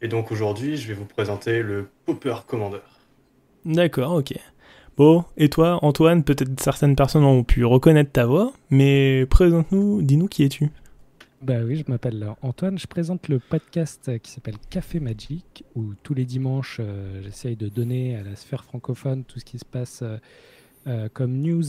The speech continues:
Speaker 3: M T G que je glane, euh, ici et là sur Twitter. Et, euh, sinon, j'étais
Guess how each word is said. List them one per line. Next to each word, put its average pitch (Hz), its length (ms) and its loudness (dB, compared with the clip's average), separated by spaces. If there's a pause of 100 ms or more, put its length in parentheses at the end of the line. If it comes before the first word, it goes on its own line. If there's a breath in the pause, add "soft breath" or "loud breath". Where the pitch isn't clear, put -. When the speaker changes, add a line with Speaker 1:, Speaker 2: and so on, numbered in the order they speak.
(160)
Speaker 3:
M 147 160 -4
T 131 200 -4
G 143 180 -4
que - 140 -12
je 110 100 -12
glane, 120 380 -6
euh, 107 240 -10
ici 120 380 -10
et 110 40 -8
là 117 120 -8
sur - 260 -12
Twitter. 151 500 -6 (880)
Et, 117 140 -6
euh, 98 100 -6
sinon, 110 380 -12
j'étais 98 500 -14